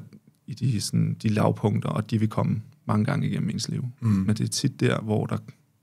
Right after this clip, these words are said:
Speaker 2: Der sker forandring.
Speaker 1: Ja.
Speaker 2: Ja.
Speaker 1: Og det er virkelig noget, jeg prøver at huske mig selv på, og vir-, virkelig bruger også det eksempel, sådan, da jeg kom ud af min misbrug, hver gang jeg virkelig har det svært, eller ikke kan finde løsningerne,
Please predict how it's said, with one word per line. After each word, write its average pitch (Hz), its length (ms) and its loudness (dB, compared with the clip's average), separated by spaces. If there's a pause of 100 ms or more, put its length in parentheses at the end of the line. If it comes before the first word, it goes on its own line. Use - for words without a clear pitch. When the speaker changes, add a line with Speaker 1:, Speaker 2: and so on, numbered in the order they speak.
(120)
Speaker 2:
Der 110 60 -4
sker 107 180 0
forandring. 95 420 -2 (100)
Speaker 1:
Ja. 113 100 -4 (600)
Speaker 2:
Ja. 104 100 -4 (420)
Speaker 1:
Og - 60 -12
det - 60 0
er 123 40 2
virkelig 123 300 4
noget, 117 200 6
jeg 113 100 6
prøver 113 220 4
at 104 60 4
huske 107 180 0
mig 104 100 0
selv - 200 0
på, - 200 -4
og - 180 -2
vir-, - 260 0 (120)
virkelig 117 320 2
bruger 110 240 2
også 110 200 2
det - 80 0
eksempel, 113 540 0
sådan, 104 360 -2 (240)
da 113 60 2
jeg 107 100 2
kom 110 160 2
ud 117 80 2
af - 60 0
min 107 120 4
misbrug, 110 340 0
hver 117 180 4
gang 107 200 0
jeg 110 120 0
virkelig 104 260 -2
har 98 100 -2
det 113 80 -6
svært, 110 260 -8 (960)
eller 104 180 2
ikke 107 140 2
kan 113 120 -2
finde 113 240 6
løsningerne, 107 720 2